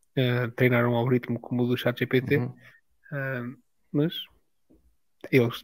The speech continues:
Speaker 2: O
Speaker 1: dinheiro
Speaker 2: di-, o
Speaker 1: têm,
Speaker 2: dinheiro não falta.
Speaker 1: falta a vontade. <laughs> Falta a vontade, não é? Eh, e especialistas arranjam-se. Eles também supostamente estavam a entrar no mercado de carros, segundo os rumores disseram há uns tempos atrás, não é?
Speaker 2: Uhum.
Speaker 1: E, e, e ainda se ouve. Eh, portanto, é só eles quererem, não é?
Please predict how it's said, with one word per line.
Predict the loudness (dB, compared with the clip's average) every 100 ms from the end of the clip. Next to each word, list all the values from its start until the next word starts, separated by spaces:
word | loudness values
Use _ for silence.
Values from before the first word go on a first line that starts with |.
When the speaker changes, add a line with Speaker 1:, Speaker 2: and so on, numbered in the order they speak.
| -8
Speaker 2:
O | 4
Speaker 1:
dinheiro | 8 10
Speaker 2:
di-, | 12
o |
Speaker 1:
têm, | 10
Speaker 2:
dinheiro | 10 6 6
não | 4
falta. | 6 4 4
Speaker 1:
falta | 6 6
a |
vontade. | 6 4 4 2 0 -6
<laughs> | _
Falta | 8 8
a | 6
vontade, | 6 10 10 8
não | 0
é? | 0 _ -14 -14 -14 -16 -4
Eh, | -2 -2 -2
e | -4
especialistas | -4 4 6 10 12
arranjam-se. | 12 12 12 12 10
Eles | 6
também | 8 4 4 -2 -20
supostamente | 4 6 8 8
estavam | 10 10 10
a |
entrar | 10 10
no | 8
mercado | 6 6 4
de | 8
carros, | 8 8 0
segundo | -2 0 0
os | 0
rumores | -2 0 0
disseram | 0 4 4 6
há | 4
uns | 2
tempos | -2 0
atrás, | 2 6 4
não | 2 0
é? | 2
Speaker 2:
Uhum. | 2 0
Speaker 1:
E, | 0 -8 -14 -16
e, | -14 -10
e |
ainda | -6 -6
se | 2
ouve. | 2 2 -4 -20 -18 -18 -18 _ -2
Eh, | 0 0
portanto, | -4 -2 0 2 2
é | 2 0 -4
só | 0 4 6
eles | 4 0
quererem, | 8 8 8
não |
é? | 0